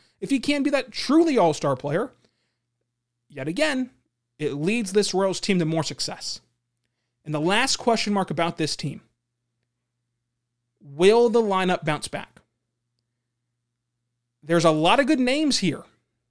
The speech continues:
Right? But who do you know for sure will be good? I know for sure Whit Merrifield will be good. I know for sure Salvador Perez will be a good hitter. And I think that he can be even better than that. But I know for sure he'll at least be a good hitter.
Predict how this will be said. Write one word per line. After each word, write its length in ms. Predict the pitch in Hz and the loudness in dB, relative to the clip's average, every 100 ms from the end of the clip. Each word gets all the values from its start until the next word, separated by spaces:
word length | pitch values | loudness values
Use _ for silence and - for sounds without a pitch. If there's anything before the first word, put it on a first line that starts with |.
| _ _ _ | _ _ _
Right? 240 | 151 175 - _ _ | 0 2 0 _ _
But 140 | - 196 | 2 8
who 240 | 196 302 | 10 10
do 60 | 330 | 8
you 140 | 302 | 6
know 220 | 262 277 | 4 2
for 160 | 269 240 | 0 -2
sure 320 | - - 262 | -2 2 6
will 80 | 220 | 6
be 120 | 196 | 4
good? 240 | 156 143 - _ _ _ | -2 -4 -6 _ _ _
I 140 | 185 262 | 0 2
know 160 | 277 | 2
for 180 | 262 240 | 2 0
sure 360 | 214 - 294 311 | 0 0 0 0
Whit 140 | 285 | 0
Merrifield 400 | 220 240 226 233 | 0 0 2 0
will 40 | 196 | 0
be 100 | 190 | -2
good. 220 | 147 131 _ _ _ | -4 -8 _ _ _
I 140 | 196 | 0
know 160 | 262 285 | 2 0
for 160 | - 254 | 0 -2
sure 460 | - 302 311 320 - _ _ | 0 0 0 -2 -6 _ _
Salvador 460 | - - 254 262 247 | -6 2 4 4 2
Perez 240 | - 240 | 2 0
will 60 | 226 | 2
be 60 | |
a 60 | 208 | 0
good 200 | 160 202 | 2 0
hitter. 240 | 170 123 - _ _ | 0 -4 -8 _ _
And 100 | 175 | -2
I 80 | 208 | 0
think 160 | 285 254 | 0 -2
that 80 | |
he 40 | 226 | -2
can 120 | 226 | 0
be 80 | 220 | 0
even 200 | 208 180 | -2 -2
better 280 | - 214 175 | 0 0 2
than 120 | 143 | 0
that. 200 | 135 - _ - | -2 -4 _ 0
But 100 | 196 | 2
I 40 | |
know 140 | 233 262 | 4 2
for 120 | 233 | 0
sure 220 | - 285 | 0 2
he'll 160 | 247 233 | 2 2
at 80 | |
least 160 | 233 226 | -2 -4
be 80 | 226 | -2
a 60 | |
good 240 | 160 170 165 | 0 0 0
hitter. 240 | 127 - | -4 -10